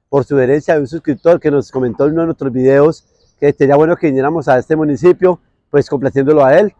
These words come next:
Aquí estamos dándole gracias a Dios por permitirnos estar el día de hoy acá y poderle grabar este video a todos ustedes. Y gracias a todos ustedes por estar con nosotros cada ocho días viendo nuestros videos.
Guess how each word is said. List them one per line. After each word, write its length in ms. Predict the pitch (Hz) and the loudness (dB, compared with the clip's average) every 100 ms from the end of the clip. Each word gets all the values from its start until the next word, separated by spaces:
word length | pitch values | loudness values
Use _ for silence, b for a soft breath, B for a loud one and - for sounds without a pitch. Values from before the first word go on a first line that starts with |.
| _ | _
Aquí 220 | - - | -8 -6
estamos 380 | 120 160 175 147 | 0 2 2 0
dándole 280 | 127 135 131 | -2 0 0
gracias 300 | 127 - 123 | -2 -2 -4
a 100 | 110 | 0
Dios 400 | 151 226 - _ | 2 2 0 _
por 100 | 131 | -10
permitirnos 400 | 127 127 139 147 | -6 -6 -4 -2
estar 320 | 147 135 135 | 0 0 2
el 100 | 139 | 0
día 140 | 131 143 | 2 2
de 60 | |
hoy 80 | 135 | 2
acá 340 | 135 143 175 - _ _ | 2 2 0 0 _ _
y 80 | - | -6
poderle 240 | 147 147 | -2 0
grabar 200 | 160 143 | 4 2
este 200 | 135 156 | 2 -2
video 160 | 139 139 | 0 0
a 60 | |
todos 220 | 127 127 104 | 0 -4 -6
ustedes. 540 | 95 165 175 196 - _ _ _ _ _ | -4 0 2 0 -4 _ _ _ _ _
Y 160 | 143 143 | -4 0
gracias 260 | 151 139 | 0 2
a 80 | 156 | 0
todos 240 | - 151 139 | 0 -2 -2
ustedes 280 | - 170 | 2 2
por 160 | - 147 | 2 0
estar 200 | 123 131 | 0 -2
con 80 | 151 | -2
nosotros 540 | 135 165 170 190 - _ _ - | 0 -2 0 -2 -2 _ _ 0
cada 240 | 143 160 | 4 4
ocho 260 | 170 - 170 | 4 2 4
días 260 | 180 185 | 6 4
viendo 220 | 151 143 | 2 -2
nuestros 320 | 147 147 143 117 | -2 -4 -4 -2
videos. 560 | 120 156 131 90 _ | 0 2 0 -4 _